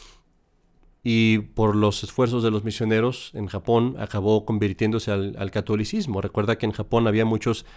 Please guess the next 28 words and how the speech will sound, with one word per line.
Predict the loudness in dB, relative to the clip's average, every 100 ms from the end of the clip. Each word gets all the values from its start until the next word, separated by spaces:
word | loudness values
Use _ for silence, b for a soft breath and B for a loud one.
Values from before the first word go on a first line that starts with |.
| b -4
reyesuelos | 2 4 4 2 2 2 0
con | -4
pequeños | -4 -2 0 0
reinos | 2 2 2 -2
aquí | -4 0 2
y |
allá. | 2 2 -2 -6 _ _ _ _ _ _ _ B B B B 2
Y | 4
acuérdate | 6 6 6 4
también | 6 6 6
que | 4
en | 2
Japón | 2 4 6 6 2
siempre | 0 0 2
ha | 4
habido | 4 4
una | 4 2
cultura | 0 0 4 4 4
muy | 2 4 6 6
respetuosa. | 4 -2 -6 -4 -6 -4 -6
O |
sea, | -2 -2
ellos | 0 0 -2 0
ponen | 2 4 4
un | 4
énfasis | 2 -2 -2 0
muy | 2
grande | 4 4 4 0 -4